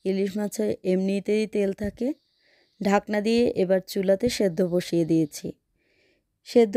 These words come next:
করে নেওয়ার পর আমি এখন ভাজ ভাজে রেখে যে কাঁটাগুলি চোখে লাগে সেগুলি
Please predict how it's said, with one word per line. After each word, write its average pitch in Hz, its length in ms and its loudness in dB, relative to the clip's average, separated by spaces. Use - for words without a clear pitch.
করে 233 200 4
নেওয়ার 226 260 0
পর 190 180 4
আমি 190 180 -2
এখন 196 260 -6
ভাজ 190 380 2
ভাজে 208 360 0
রেখে 185 420 0
যে 190 200 4
কাঁটাগুলি 202 520 -2
চোখে 214 300 -4
লাগে 226 320 4
সেগুলি 185 480 0